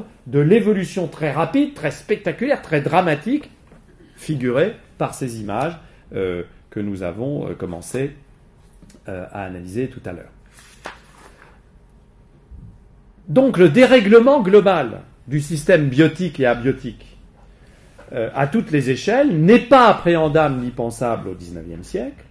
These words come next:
Il n'est pas appréhendable et pensable pour deux raisons. Si l'on va plus loin, ça Greenwald et Hamilton ne le disent pas, mais là c'est une proposition que je vous fais à partir des lectures des textes que j'ai pu avoir. Il n'est pas appréhendable pour deux raisons.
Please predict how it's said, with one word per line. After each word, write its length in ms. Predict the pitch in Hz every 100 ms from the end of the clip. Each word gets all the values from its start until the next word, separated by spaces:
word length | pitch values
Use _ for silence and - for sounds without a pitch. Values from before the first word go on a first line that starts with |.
| - - - _ _ -
Il 200 | 214 247
n'est 140 | 269 269
pas 160 | 233
appréhendable 580 | 190 - 170 151 147 131
et 40 | 123
pensable 440 | 117 113 120 113 -
pour 160 | 107
deux 160 | 117 180
raisons. 400 | 135 120 190 311 - - - _ _
Si 180 | - 113
l'on 120 | 104
va 140 | 101
plus 160 | - 123
loin, 220 | 190 262
ça 140 | -
Greenwald 520 | 120 110 127 120 123 110
et 80 |
Hamilton 360 | 98 101 101 107
ne 100 | 101
le 60 | 98
disent 200 | 120 -
pas, 100 | 262
mais 120 | 185
là 100 | 110
c'est 160 | - 117
une 140 | 110
proposition 680 | - 160 156 143 123 123 113
que 140 | 101
je 100 | 90
vous 140 | 101
fais 260 | 101 190 262
à 60 | 190
partir 300 | 85 - 107
des 100 | 92
lectures 340 | 101 - 127
des 100 | 101
textes 260 | - - 95
que 60 |
j'ai 120 | 87
pu 140 | 90 98
avoir. 380 | 98 117 262 240
Il 140 | 202 208
n'est 100 | 190
pas 200 | 180 135
appréhendable 420 | - 113 113 -
pour 140 | - 98
deux 100 | 101
raisons. 280 | 147 302